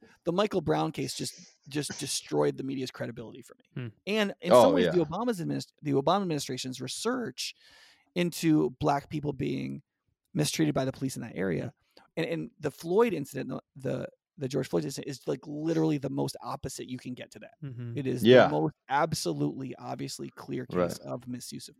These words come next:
Speaker 1: police force.
Speaker 3: Yeah. Yeah. So, like, the opposite of you, Nick, when I, then I saw the video and I was like, "Okay, yeah,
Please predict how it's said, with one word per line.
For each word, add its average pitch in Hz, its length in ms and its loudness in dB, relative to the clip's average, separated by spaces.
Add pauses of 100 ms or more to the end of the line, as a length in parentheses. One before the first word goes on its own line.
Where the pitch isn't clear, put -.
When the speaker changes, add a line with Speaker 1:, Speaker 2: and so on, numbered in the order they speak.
Speaker 1:
police - 240 -20
force. - 300 -20 (500)
Speaker 3:
Yeah. 95 280 4 (500)
Yeah. 147 180 12
So, 147 220 6
like, 147 340 8 (140)
the 131 160 6
opposite 143 480 6
of 110 160 6
you, 135 160 10
Nick, 101 360 8 (260)
when 107 180 10
I, 139 180 10
then 131 320 8
I 120 140 8
saw 123 200 8
the 110 100 6
video 120 360 10
and 101 100 8
I 95 60 8
was 95 140 4
like, 92 140 6
"Okay, 80 500 4 (320)
yeah, 92 200 4